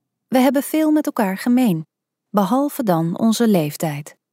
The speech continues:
Over een paar maanden word ik dertig,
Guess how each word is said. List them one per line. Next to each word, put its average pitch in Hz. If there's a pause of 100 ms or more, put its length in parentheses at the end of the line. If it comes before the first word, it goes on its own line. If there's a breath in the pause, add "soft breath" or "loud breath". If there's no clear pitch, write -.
(760)
Over 170
een 156
paar 196
maanden 185
word 208
ik -
dertig, 220